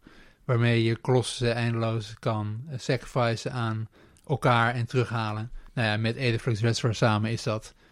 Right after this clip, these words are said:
infinite life en infinite, eh, damage. En met Paradox Engine is dat infinite mana. Dus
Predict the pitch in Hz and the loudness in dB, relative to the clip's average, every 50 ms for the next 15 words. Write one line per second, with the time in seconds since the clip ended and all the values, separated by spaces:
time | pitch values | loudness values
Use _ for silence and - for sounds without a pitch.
0 | _ _ _ - 160 143 120 - - 120 110 120 113 110 110 110 - - 123 113 | _ _ _ -2 2 2 2 2 2 0 2 2 2 4 2 0 -2 -4 -6 -6
1 | 117 120 113 107 - 123 113 110 107 - - - _ _ - - - - - - | -4 -4 -4 -4 -2 -2 -2 -2 -4 -6 -10 -18 _ _ -20 -20 -20 -20 -20 -20
2 | - _ _ - 143 123 113 127 120 117 113 117 120 - - - - - - - | -20 _ _ -4 -4 2 4 6 6 6 6 4 2 0 -4 -10 -14 -10 -4 0
3 | 143 117 110 110 107 - - - - - - _ _ - 143 123 117 117 117 113 | 0 2 2 2 0 -2 -6 -12 -20 -20 -20 _ _ 2 2 4 4 4 4 2
4 | 110 - - - - - 147 131 123 107 120 120 117 117 110 - 127 117 123 135 | 2 0 -6 -10 -2 2 4 4 6 4 4 2 0 -2 -4 -4 -6 -6 -4 -4
5 | 123 107 113 110 110 127 127 123 123 120 120 113 113 120 - - - - - - | -4 -4 -4 -4 -2 0 0 2 2 0 0 -2 -2 -4 -8 -14 -20 -20 -20 -20
6 | - - - _ _ - 127 107 95 - - | -20 -20 -20 _ _ -2 -2 -2 -2 -4 -8